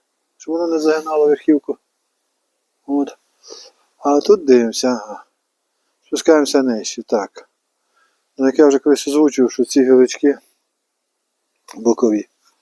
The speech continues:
Бачите, був зріз тут, там був зріз, дало молодий пагін, тут був зріз, дало молодий пагін. Нам сюди.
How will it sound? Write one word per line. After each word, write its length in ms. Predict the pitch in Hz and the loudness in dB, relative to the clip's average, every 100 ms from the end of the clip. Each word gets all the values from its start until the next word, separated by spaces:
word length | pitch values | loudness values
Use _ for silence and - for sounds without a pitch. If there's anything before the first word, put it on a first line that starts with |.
| _ _ _ _ | _ _ _ _
Бачите, 280 | 131 117 127 | -8 -8 0
був 180 | 123 120 | 4 6
зріз 280 | 117 113 - | 6 2 2
тут, 360 | 139 139 - _ | -2 -2 -6 _
там 200 | - 131 | -6 -4
був 220 | 127 127 120 | -2 -2 0
зріз, 320 | 123 120 - | 0 0 -2
дало 300 | 127 120 113 | -4 -2 -2
молодий 340 | 113 113 113 | -4 -4 -4
пагін, 360 | 110 117 107 107 | -6 -6 -8 -8
тут 200 | - 135 | -2 0
був 180 | 131 127 | 4 4
зріз, 380 | 117 120 117 - _ _ _ _ _ _ _ _ _ _ _ _ _ _ _ _ _ _ _ _ _ _ _ _ _ _ _ _ _ _ 123 | 4 4 2 -4 _ _ _ _ _ _ _ _ _ _ _ _ _ _ _ _ _ _ _ _ _ _ _ _ _ _ _ _ _ _ -6
дало 380 | 113 123 117 | 2 4 4
молодий 380 | 117 113 110 113 | 2 -2 -2 -4
пагін. 360 | - 113 110 110 - _ _ _ _ _ _ _ _ - - | -2 -2 -4 -8 -16 _ _ _ _ _ _ _ _ -20 -8
Нам 160 | 120 104 | -6 -4
сюди. 340 | - 107 110 | -2 0 0